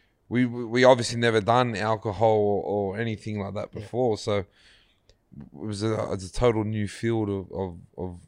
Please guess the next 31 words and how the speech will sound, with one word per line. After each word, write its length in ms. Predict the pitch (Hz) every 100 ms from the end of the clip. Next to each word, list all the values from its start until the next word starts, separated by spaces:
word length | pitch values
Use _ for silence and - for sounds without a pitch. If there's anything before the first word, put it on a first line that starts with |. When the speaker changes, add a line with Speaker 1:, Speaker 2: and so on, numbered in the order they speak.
| - -
Speaker 1:
of 160 | 92 98
business. 360 | 110 110 90
So 180 | - 95
Speaker 2:
Yeah. 580 | 87 - _ _ _ 113
Speaker 1:
we 160 | 104 110
were 100 | 104
like, 260 | 98 -
"Oh," 340 | 104 98 98 - 98 -
you 120 | 104
know, 280 | 104 107 98
so 220 | - 107
we've 120 | 113 117
been 140 | 139
a 40 |
bit 140 | 127 -
quiet 380 | - 131 127 117
at 80 |
the 80 | 101
moment, 460 | 104 107 135 135 101
but 200 | 107 -
we've 140 | 101
also 280 | 107 104 110
been 160 | 101 92
doing 220 | 101 98
a 60 | 95
lot 140 | 98 92
of 80 |
work 340 | 90 98 98 - _ _
behind 320 | 92 98 98
the 40 | 90
scenes. 500 | - 104 98 87